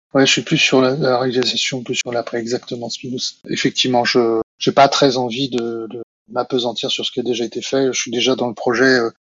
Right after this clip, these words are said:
qui est, sur lequel je suis actuellement ou qui arrive, euh, qui poussera celui dans lequel, euh, enfin, que je viens de réaliser, quoi. Après, tu vois, par exemple, il y a aucun lien entre chaque duo que je suis en train de faire. C'est bien parce que je suis pas très joueur. Si j'étais joueur, je pense qu'effectivement, euh,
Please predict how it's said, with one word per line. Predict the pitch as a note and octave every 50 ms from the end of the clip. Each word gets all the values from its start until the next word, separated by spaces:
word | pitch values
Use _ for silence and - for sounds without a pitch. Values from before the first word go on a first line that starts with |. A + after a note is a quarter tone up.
| _
qui | - - C3+
est, | C3 B2+ B2+ C3+ - G#2+ - B3+
sur | - - - - D3
lequel | D3 C#3+ - D#3+ D3
je | C3+ C#3+
suis | C3+ - - C#3+
actuellement | C3+ - - - C3+ C3 C#3 D3 D#3 D#3+ D#3
ou | D3 C3 B2+ B2 A#2+ A#2+ B2 B2 A#2 A#2 -
qui | - - C#3
arrive, | B2+ B2+ C3 D3 D3+ C3+ C3+
euh, | B2 A#2+ A#2+ A#2 A#2 A#2 A2+ A2 -
qui | - -
poussera | - - B2 - - C#3 C3+
celui | - - B2+ B2 B2+
dans | A#2 A#2+ A#2+
lequel, | A2 - B2+ B2 A#2+ A2+
euh, | A2+ A2 A2 G#2+ G#2+ G#2+ A2 -
enfin, | - A#2+ G#2+
que | - B2
je | G#2+ A#2+
viens | B2 A2+
de | A2+
réaliser, | A#2 A#2 A2+ A2+ A2 A2+ A2+ -
quoi. | - - - _ _ _ -
Après, | B2 B2 - - D3+ D#3 D3+
tu | - C3
vois, | A2+ B2 C3+ C#3
par | D3 B2+ A2+ A#2+
exemple, | A2+ G#2 D3 D3+ D#3 - C3+ B2 A#2 A#2 A#2 -
il | D3+
y |
a | C#3+
aucun | C3+ - - C#3+ C#3
lien | C#3+ D3 D#3+ E3 E3+
entre | D#3+ C#3+ C#3 - - - - C#3+ C3+
chaque | - - D3+ C#3+ B2
duo | B2 A#2+ D3 D3 D3 C#3
que | - - C3
je | A#2 -
suis | - C#3
en | C3+
train | - - D3
de | C#3 -
faire. | - C#3 B2+ A#2 - _
C'est | - - - C3+
bien | A#2+ D3 D3+
parce | D3 D3 C3 -
que | - C#3+
je | -
suis | - - -
pas | - B2
très | - - D3 C#3
joueur. | A#2+ C3+ C3+ C3 A#2+ A2 G#2 _ _ _
Si | - - - D#3+
j'étais | D3 C3 C#3+ C3 - - B2
joueur, | A2 C#3 D3+ E3 E3 D#3+
je | C3+ C3
pense | - - C#3+ D3 -
qu'effectivement, | - B2 - - - - - C3 B2+ B2+ C3+ D3 D#3+ D#3+ C#3+ B2
euh, | A2+